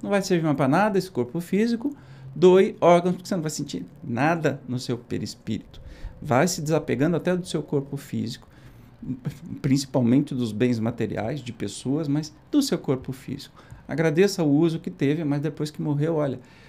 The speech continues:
doe pra quem? Eu espero que o meu seja, é, capaz de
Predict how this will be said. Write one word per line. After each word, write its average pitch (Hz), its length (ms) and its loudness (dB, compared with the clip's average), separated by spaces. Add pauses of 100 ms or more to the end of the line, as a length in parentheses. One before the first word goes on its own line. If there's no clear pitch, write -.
(200)
doe 151 340 6
pra - 160 -4
quem? 110 320 -4
Eu 143 120 2
espero 175 600 2
que 190 140 -4
o 170 40 0
meu 143 360 4
seja, 143 540 -2 (1080)
é, 113 380 -2 (680)
capaz 143 680 4
de 135 440 0